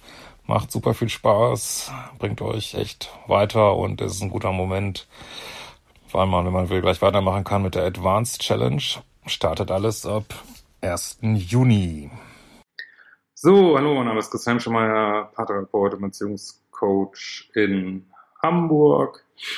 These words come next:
Während ihr das hört, startet gerade die Liebeschip-Community. Macht noch mit unter Liebeschip-Pro-Kurs. Alle Infos dazu auf liebeschip punkt de. Und was ich genau, wenn ich's rausbringe, aber wahrscheinlich könntet ihr auch noch in Berlin einsteigen ins Bootcamp mit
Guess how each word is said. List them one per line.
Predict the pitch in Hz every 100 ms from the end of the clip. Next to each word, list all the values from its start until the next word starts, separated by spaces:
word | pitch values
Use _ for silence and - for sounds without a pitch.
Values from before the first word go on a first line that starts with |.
| - _ -
Während | 92 90
ihr | 90
das | 90 -
hört, | 95 -
startet | 95 92 98
gerade | 95 95
die |
Liebeschip-Community. | 110 110 - 107 - 107 110 104 104 107 104 101 -
Macht | 110 -
noch | 123 117
mit | 139 - -
unter | 120 135
Liebeschip-Pro-Kurs. | 117 113 - 123 _ - 143 156 147 139 139 139 - - - - _ _ _ _ _ _ _
Alle | - 101
Infos | 110 113 104
dazu | 101 113
auf | 101 -
liebeschip | 113 107 110 -
punkt | 107
de. | 110 98 123 123 120
Und | - 107 107 104 - - - -
was | 113 -
ich |
genau, | 113 107
wenn | 113
ich's | 110
rausbringe, | 107 113 - 110 107
aber | 98 107 107
wahrscheinlich | 107 - 123 131 127 -
könntet | 120 117 -
ihr | -
auch |
noch | 107
in | 113
Berlin | 104 120 113
einsteigen | 104 - 104 104
ins | 107 -
Bootcamp | 113 113 110 107 104 - -
mit | 101 - -